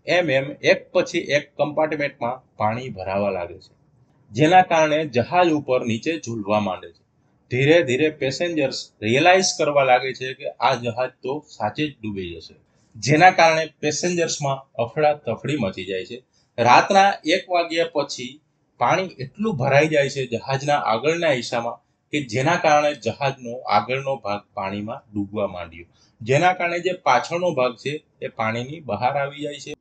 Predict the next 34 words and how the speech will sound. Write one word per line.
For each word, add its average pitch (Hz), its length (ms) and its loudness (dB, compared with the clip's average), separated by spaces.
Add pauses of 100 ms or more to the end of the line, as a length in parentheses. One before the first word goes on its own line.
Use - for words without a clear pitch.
(120)
જ્યારે 151 360 2
જહાજનું 147 580 0
ટિલ્ટ 160 340 0 (220)
આટલું 170 460 0
વધી 147 260 2
ગયું 127 260 0 (120)
જેના 131 240 2
કારણે 139 320 0
માણસો 123 680 -2
એકબીજા 135 460 -2
સાથે 123 320 -4
લડાઈ 107 380 0
કરવા 101 300 -4
માંડે - 320 -10
છે - 160 -20
લાઈફ 127 300 0
બોટમાં 127 400 -4
બેસવા 104 360 -4
માટે. 92 280 -8
પ્રોબ્લેમ 175 680 0
એ 180 120 -2
હતો 147 440 -4 (160)
કે 139 100 0
લાઈફ 131 440 2
બોટની 151 380 -4
ખૂબ 131 360 -4
જ 147 220 -8
કમી 113 240 -4
હતી. 98 300 -10 (240)
માત્ર 135 440 -2
વીસ 131 300 -4
જ 175 140 0
લાઈફ 131 300 0
બોટ 120 220 -6